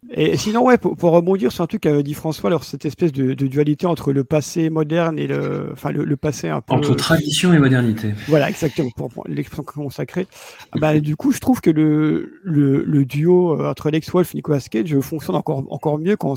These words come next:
Speaker 1: quand c'est ça, parce que t'as vraiment le côté moderne, hyper clinquant de, d'Alex Wolff, et t'as le côté vraiment sombre, passéiste de, de, de Nick, qui est un peu une syn-, une synthèse de, de ce qu'est, de ce qu'est Portland, quoi. Donc, le côté un peu, euh, na-, nature et très rustique,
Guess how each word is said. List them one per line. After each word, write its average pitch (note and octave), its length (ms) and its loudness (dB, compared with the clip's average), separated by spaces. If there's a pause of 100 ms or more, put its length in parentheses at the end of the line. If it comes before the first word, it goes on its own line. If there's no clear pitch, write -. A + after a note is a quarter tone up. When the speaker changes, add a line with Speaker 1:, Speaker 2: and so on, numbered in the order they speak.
Speaker 1:
quand D3+ 280 -8
c'est D3 120 -6
ça, F#3+ 160 -4
parce - 140 -8
que - 60 -20
t'as D#3+ 100 -2
vraiment D#3+ 240 0
le D3 80 0
côté D3+ 260 -2
moderne, D#3 480 -2
hyper D3+ 300 -4
clinquant D#3+ 400 -4
de, D3 240 -4
d'Alex C#3+ 320 -6
Wolff, F#3+ 240 -2 (400)
et - 20 -10
t'as C#3 140 -2
le C#3 80 2
côté D3+ 240 0
vraiment D3 240 0
sombre, D3+ 500 -2
passéiste D#3+ 560 -2
de, C#3+ 640 -4
de, B2+ 500 -8
de C#3 100 -8
Nick, E3 320 -6 (480)
qui C#3+ 120 -4
est - 20 2
un C3+ 80 0
peu E3 240 2
une D3 80 -2
syn-, D#3+ 280 -4
une E3 80 -4
synthèse E3+ 500 2
de, C#3 120 4
de C#3 220 2
ce - 100 -4
qu'est, C#3 300 2
de C#3 120 0
ce - 100 -6
qu'est D3 100 2
Portland, F#3 460 0
quoi. - 140 -6
Donc, D#3 180 -10
le D3 100 -4
côté D3+ 260 -4
un C#3 120 -4
peu, D3+ 220 -2
euh, C#3 300 -4
na-, D3+ 140 -4
nature D3+ 420 -2
et G3+ 40 -6
très - 160 -2
rustique, D3 460 -4